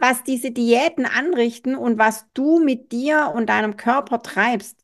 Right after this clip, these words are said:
Das dauert, es dauert nicht lang, ja, also es da-, dauert keine Jahre, ja. Und du darfst für dich wirklich herausfinden,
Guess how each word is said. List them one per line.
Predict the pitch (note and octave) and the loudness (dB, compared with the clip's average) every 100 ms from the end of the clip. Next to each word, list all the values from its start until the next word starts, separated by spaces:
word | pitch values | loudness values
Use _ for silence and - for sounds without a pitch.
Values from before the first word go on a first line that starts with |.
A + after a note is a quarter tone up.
| _ _ _ _ _ _ _ _ _ | _ _ _ _ _ _ _ _ _
Das | F#3 F3 | -8 0
dauert, | A3 C#4+ C4 | 2 4 0
es | F3 - | -4 4
dauert | F3+ G#3 | 6 6
nicht | F3+ F3 | 4 0
lang, | D3+ D3+ B2+ - - | -2 -2 -4 -8 -4
ja, | D3 G3+ | 0 0
also | G3+ E3 E3+ E3 - - | 2 4 4 4 -2 -18
es | F3 _ | -20 _
da-, | D3+ | -6
dauert | - F3+ G3 G3 | 2 4 4 4
keine | G3 A3 | 0 0
Jahre, | A3 G3+ G3+ A#3+ E3 B2 D3 | 2 4 4 2 -2 -8 -10
ja. | D#3+ A3 E4 | -8 -8 -8
Und | - A3+ C#4 | -2 0 2
du | C4+ | 2
darfst | A#3+ A3 B3+ G#4+ - | 2 4 2 -2 -4
für | G#3+ | -4
dich | G#3 B3 F4 - | -2 2 2 2
wirklich | A3 C#4+ C#4+ B3+ B3 | 2 2 2 -4 0
herausfinden, | A#3 G3 G3 C#4 D4 - A#3 A#3+ A#3+ B3+ D4+ E4+ | 0 4 4 2 0 2 2 2 0 -4 -4 -8